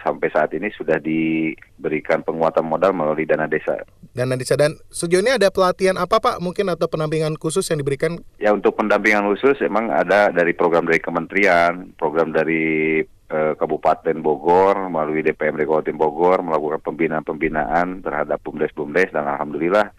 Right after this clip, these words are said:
Speaker 1: di wilayah Desa Tugu Selatan hampir instan, termasuk dari kita juga, pemerintah desa, melakukan pembinaan dan pendampingan terhadap bumdes yang ada di Desa Tugu Selatan.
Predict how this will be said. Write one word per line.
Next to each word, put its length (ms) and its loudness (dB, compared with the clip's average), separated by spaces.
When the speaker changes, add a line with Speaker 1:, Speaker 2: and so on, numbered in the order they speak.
Speaker 1:
di 80 -8
wilayah 240 0
Desa 320 -4
Tugu 240 -6
Selatan 560 2
hampir 640 -2
instan, 480 -2
termasuk 400 -6
dari 240 -4
kita 240 -8
juga, 160 0
pemerintah 480 -2
desa, 320 -4
melakukan 480 -6
pembinaan 480 -6
dan 80 -6
pendampingan 560 -6
terhadap 240 -4
bumdes 400 -6
yang 80 -2
ada 160 -8
di 160 -10
Desa 240 -8
Tugu 160 -14
Selatan. 320 -12